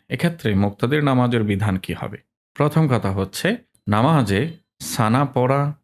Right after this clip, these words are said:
তাউজ, আউযু বিল্লাহি মিনাশ শাইতানির রাজিম, তাসমিয়া, বিসমিল্লাহির রহমানির রহিম এবং নামাজের তাকবীরে তাহরিমার পরবর্তীতে যতগুলো তাকবীর বলা হয়,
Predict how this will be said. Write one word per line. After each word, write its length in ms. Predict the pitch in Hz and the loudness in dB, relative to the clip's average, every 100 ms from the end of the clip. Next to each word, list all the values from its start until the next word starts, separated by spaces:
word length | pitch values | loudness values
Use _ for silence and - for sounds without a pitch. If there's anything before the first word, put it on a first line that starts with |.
| - | -8
তাউজ, 560 | - 101 101 101 131 135 | -2 0 2 2 2 0
আউযু 320 | 98 98 101 107 | -2 0 0 0
বিল্লাহি 400 | 110 113 127 127 | 2 2 2 2
মিনাশ 240 | 131 131 | 2 0
শাইতানির 460 | 123 120 127 127 123 | -2 0 2 2 2
রাজিম, 340 | 120 135 135 - _ - | 0 -2 -2 -8 _ -4
তাসমিয়া, 600 | 101 - 120 123 104 95 - _ _ | -4 -2 0 2 2 -2 -6 _ _
বিসমিল্লাহির 600 | 110 - 98 95 101 120 | -6 -2 0 0 0 0
রহমানির 460 | 123 127 131 131 127 | 0 0 0 2 0
রহিম 320 | 123 139 147 - _ _ _ - | 0 0 -2 -4 _ _ _ -8
এবং 420 | 127 151 147 139 | -4 0 0 2
নামাজের 500 | 120 104 113 113 107 | 2 2 2 2 -2
তাকবীরে 460 | 104 107 95 113 131 | -2 -4 -2 -2 -2
তাহরিমার 480 | 120 110 113 113 113 | -2 0 2 2 0
পরবর্তীতে 800 | 127 139 135 127 - 98 98 117 | 0 0 0 -2 -4 -4 -4 -2
যতগুলো 460 | 117 107 113 147 | -2 -2 0 0
তাকবীর 540 | 147 - 101 98 135 135 | -2 -4 -4 -2 -2 -2
বলা 260 | 107 95 | -2 -2
হয়, 260 | 104 110 | -2 -4